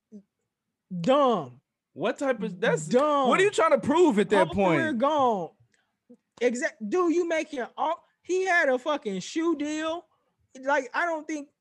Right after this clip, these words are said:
Speaker 1: people
Speaker 2: Oh my
Speaker 1: know how big, what
Speaker 2: God.
Speaker 1: people do know. G A was, G A
Speaker 2: No, he
Speaker 1: was,
Speaker 2: was
Speaker 1: like,
Speaker 2: that
Speaker 1: a
Speaker 2: nigga. He was
Speaker 1: big
Speaker 2: that nigga.
Speaker 1: deal.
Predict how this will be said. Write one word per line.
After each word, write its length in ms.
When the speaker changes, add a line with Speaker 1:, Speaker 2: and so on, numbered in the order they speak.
Speaker 1:
people 240
Speaker 2:
Oh 20
my 60
Speaker 1:
know 140
how 240
big, 140
what 160
Speaker 2:
God. 100
Speaker 1:
people 240
do 180
know. 380
G 200
A 160
was, 280
G 180
A 40
Speaker 2:
No, 220
he 180
Speaker 1:
was, 80
Speaker 2:
was 80
Speaker 1:
like, 120
Speaker 2:
that 180
Speaker 1:
a 40
Speaker 2:
nigga. 320
He 160
was 180
Speaker 1:
big 100
Speaker 2:
that 220
nigga. 320
Speaker 1:
deal. 480